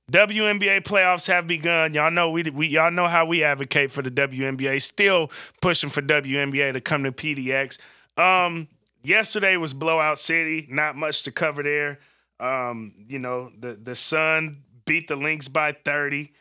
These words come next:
The Aces beat the Sky by thirty. <laughs> Um, pretty much thirty. But then you got on Friday, the Liberty versus the Mystics coming up. You got the Wings versus the Dream.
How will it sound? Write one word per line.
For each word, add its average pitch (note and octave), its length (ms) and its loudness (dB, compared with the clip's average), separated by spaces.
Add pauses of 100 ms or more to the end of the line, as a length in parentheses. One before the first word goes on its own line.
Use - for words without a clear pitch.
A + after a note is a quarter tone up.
(320)
The A#2+ 200 -8
Aces D#3+ 400 0
beat D#3 240 -4
the D3+ 80 -6
Sky D#3 460 0
by D3 440 -4 (800)
thirty. D3+ 520 -2
<laughs> - 40 -10 (720)
Um, F3 420 0 (880)
pretty F3+ 180 -2
much D#3 220 0
thirty. C3 460 -6
But D#3 380 0 (1700)
then F3+ 220 2
you F3 140 -2
got D3+ 380 0
on D#3 180 0
Friday, D3+ 520 2
the C#3 120 -4
Liberty D3 380 -2
versus C3+ 300 -4
the A#2 80 -14
Mystics G3+ 540 -4
coming F3 320 -4
up. E3 200 -4
You C3+ 60 -10
got C3 220 -2
the B2 80 -6
Wings D3 360 0
versus C3+ 280 -4
the B2 80 -14
Dream. B2 460 -10